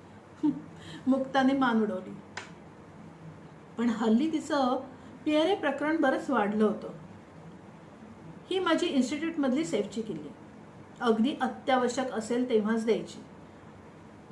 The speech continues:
आणि कुणाला माहीत आहे ना?" "हो," दोघी एकदम ओरडल्या.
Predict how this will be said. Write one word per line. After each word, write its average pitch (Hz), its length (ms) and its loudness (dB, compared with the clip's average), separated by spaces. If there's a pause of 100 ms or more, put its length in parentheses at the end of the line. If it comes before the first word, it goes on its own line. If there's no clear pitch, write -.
(120)
आणि 285 140 4
कुणाला 269 340 2
माहीत 277 300 2
आहे 320 100 4
ना?" 277 140 0 (1400)
"हो," 440 480 8 (260)
दोघी 240 280 4
एकदम 240 300 4
ओरडल्या. 180 360 -2